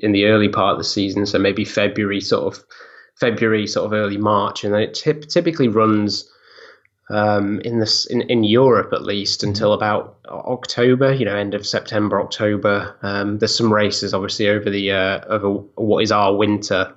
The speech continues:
Speaker 2: Mm-hmm.
Speaker 1: in, uh, Australia and the other, the, the, those sort of places. But, um,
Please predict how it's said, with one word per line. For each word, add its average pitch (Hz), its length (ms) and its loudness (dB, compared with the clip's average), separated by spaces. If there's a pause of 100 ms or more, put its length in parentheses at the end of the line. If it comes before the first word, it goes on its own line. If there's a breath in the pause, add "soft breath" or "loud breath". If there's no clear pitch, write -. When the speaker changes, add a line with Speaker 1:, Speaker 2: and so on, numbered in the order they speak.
Speaker 2:
Mm-hmm. 117 220 -2
Speaker 1:
in, 104 240 2
uh, 95 220 0
Australia 95 640 0
and 101 160 -2
the 101 100 2
other, 95 380 0
the, 98 300 -6
the, 95 260 -2
those 95 280 0
sort - 260 -2
of - 80 -12 (720 loud breath)
places. 95 540 0
But, 110 180 0
um, 98 580 -2